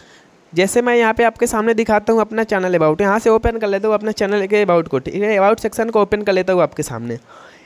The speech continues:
यहाँ पे ओपन करने के बाद देखो हमने क्या क्या लिखी है, देख लो ऊपर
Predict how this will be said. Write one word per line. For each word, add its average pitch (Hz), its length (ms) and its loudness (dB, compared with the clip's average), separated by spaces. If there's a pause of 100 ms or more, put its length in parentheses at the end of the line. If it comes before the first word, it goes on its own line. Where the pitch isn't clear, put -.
(180)
यहाँ 202 180 0
पे 254 120 0
ओपन 247 220 0
करने 240 200 -2
के 254 60 -2
बाद 240 100 0
देखो 220 220 2
हमने 220 200 0
क्या 208 180 0
क्या 202 140 -2
लिखी 160 220 -4
है, 156 80 2
देख 208 220 0
लो 185 80 4
ऊपर 127 280 -2